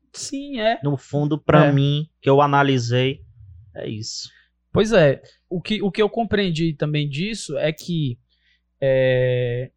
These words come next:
Speaker 1: existem convicções ou expectativas que você tem que não necessariamente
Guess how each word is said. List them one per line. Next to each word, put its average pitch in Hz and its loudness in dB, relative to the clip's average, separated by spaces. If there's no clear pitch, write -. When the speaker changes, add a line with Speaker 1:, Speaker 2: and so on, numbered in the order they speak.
Speaker 1:
existem 202 -4
convicções 202 -4
ou 156 2
expectativas 185 -2
que 190 -8
você 165 -4
tem 208 -6
que - -8
não 208 -4
necessariamente 220 -2